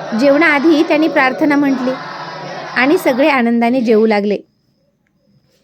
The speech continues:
सेवा सदनमध्ये रोज असेच पद्धतशीरपणे मुलांना जेवण वाढले जाते. सर्व वेगवेगळ्या कुटुंबातून आलेली ही मुले पण अगदी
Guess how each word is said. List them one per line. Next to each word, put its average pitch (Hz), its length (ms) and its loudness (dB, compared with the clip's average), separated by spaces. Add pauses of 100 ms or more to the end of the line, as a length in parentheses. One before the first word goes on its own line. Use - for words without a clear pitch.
(140)
सेवा 240 280 2
सदनमध्ये 285 680 2 (360)
रोज 330 340 2
असेच 330 400 0
पद्धतशीरपणे 269 800 0
मुलांना 247 440 0
जेवण 220 320 0
वाढले 208 300 0
जाते. 202 320 -4 (760)
सर्व 349 240 2 (100)
वेगवेगळ्या 285 460 0
कुटुंबातून 277 680 -2
आलेली 254 380 2
ही 320 140 2
मुले 262 420 2 (500)
पण 320 300 2 (140)
अगदी 302 560 2